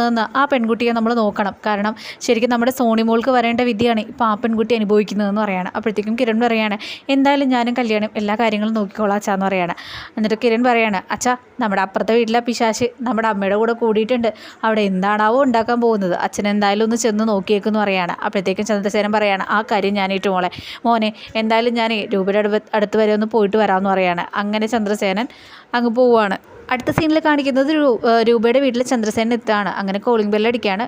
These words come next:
രൂപ വാതിൽ തുറക്കുന്നു, ചന്ദ്രസേനനെ കാണുന്നു. ഭയങ്കരമായിട്ട് രൂപ ഹാപ്പി ആവാണ്. അതേസമയം തന്നെ ബാക്കിലൂടെ നമ്മുടെ അയൽവക്കക്കാരി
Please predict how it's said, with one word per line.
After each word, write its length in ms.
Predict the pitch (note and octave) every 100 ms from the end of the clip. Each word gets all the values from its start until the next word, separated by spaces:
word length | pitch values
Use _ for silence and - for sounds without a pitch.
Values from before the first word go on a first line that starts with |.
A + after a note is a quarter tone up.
| -
രൂപ 260 | B3 G#3 A3+
വാതിൽ 320 | A#3+ G3 G#3+
തുറക്കുന്നു, 300 | A#3 A3 A#3
ചന്ദ്രസേനനെ 540 | B3+ A3+ G3 G#3+ G3+
കാണുന്നു. 360 | A3+ A3+ G#3 C4 - - -
ഭയങ്കരമായിട്ട് 680 | G3+ F#3+ A3+ C#4 C#4 C4+ C#4 -
രൂപ 280 | A#3 A3 A3
ഹാപ്പി 380 | A3+ G3 F#3+ A#3
ആവാണ്. 300 | G3 F3+ - -
അതേസമയം 560 | F#3 E3+ F#3 A3+ G#3+ G#3+
തന്നെ 120 | G#3+
ബാക്കിലൂടെ 600 | A3 A3 G#3 - G#3 G#3 - - - - B3+
നമ്മുടെ 280 | A#3 A#3 A3+ -
അയൽവക്കക്കാരി 760 | - A3 A3 A3+ A3+ A3+ A3 -